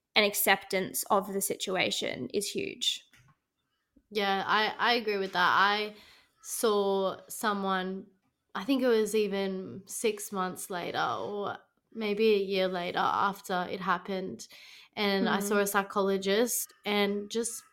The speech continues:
Speaker 2: what I kinda got to, even just being heard and having
Speaker 1: Yeah.
Speaker 2: someone to speak to was, was
Speaker 1: Yeah.
Speaker 2: that was powerful enough for me. I think in that time,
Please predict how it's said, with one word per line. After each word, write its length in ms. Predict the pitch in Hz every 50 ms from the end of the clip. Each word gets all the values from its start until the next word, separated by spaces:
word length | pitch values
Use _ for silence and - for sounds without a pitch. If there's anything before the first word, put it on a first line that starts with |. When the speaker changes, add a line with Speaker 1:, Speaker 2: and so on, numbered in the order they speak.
| _ _ -
Speaker 2:
what 220 | 220 220 247 240 254
I 200 | 247 240 240 233
kinda 340 | - - 240 220 220 220 208
got 400 | 202 - 214 208 - - - - -
to, 240 | - 220 208 208 202 208 - - - - - - - - - - - _ _ _ _ _ _ _ _ _ _ _ -
even 320 | 269 294 285 277 277 311 285
just 300 | 320 320 294 - - -
being 420 | 269 269 262 254 247 247 240 233
heard 640 | 208 - - 208 208 214 214 208 190 180 175 180 190 - _ _ _ _ _ _ _ _ _ _ _ _ _ _ _ _ -
and 120 | 233 233
having 280 | 220 226 226 233 226 220
Speaker 1:
Yeah. 40 | -
Speaker 2:
someone 280 | 240 226 220 220 214 208
to 100 | 233 226
speak 360 | - - 202 190 196 190 -
to 200 | - 233 202 196
was, 420 | 196 196 185 185 208 202 - - - _ _ _ _ _ _ _ _ -
was 220 | 220 226 226 240 269
Speaker 1:
Yeah. 180 | 277 262 254 - 208
Speaker 2:
that 180 | 220 196 -
was 120 | 208 226 220
powerful 480 | - - 208 190 196 196 202 214 208 208
enough 400 | 202 196 196 180 180 202 190 -
for 80 | 220 208
me. 340 | 208 202 190 196 190 190 180
I 160 | 180 202 202
think 220 | 196 220 208 202 202
in 120 | 202 202
that 220 | 196 190 185 - -
time, 600 | - - 214 202 190 196 190 190 196 196 196 196